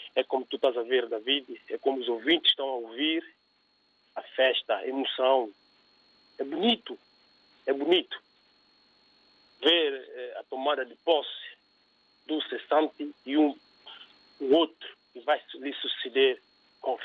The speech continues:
festa, alegria, numa só nação, num só povo, sem arrogância, sem conflitos, sem ódios. É bonito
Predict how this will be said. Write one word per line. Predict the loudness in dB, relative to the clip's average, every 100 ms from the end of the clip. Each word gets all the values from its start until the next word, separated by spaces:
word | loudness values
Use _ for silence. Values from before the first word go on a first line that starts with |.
| 0
festa, | 2 2 -2 -2
alegria, | -2 -2 0 2 0 -4 _ _ _ _ _ _ _ _ _ _ _ _ _
numa | 6 6 2
só | 2 0
nação, | 0 -2 0 2 2 -4 -2
num | 0 0
só | 4 4 4 0 2
povo, | 4 4 0 -12 -20 _ _ _ _ _ _ -2
sem | 2 2 0 -8 -4
arrogância, | -2 2 2 2 0 -8 -10 _ _ _ _ _ _ 2
sem | 2 2
conflitos, | -4 -12 -2 -2 -2 -6 -10 -8 2
sem | 4 6
ódios. | 4 4 0 -12 -20 -20 _ _ _ _ _ _ _ _ _
É | 0
bonito | 0 0 0 0 -4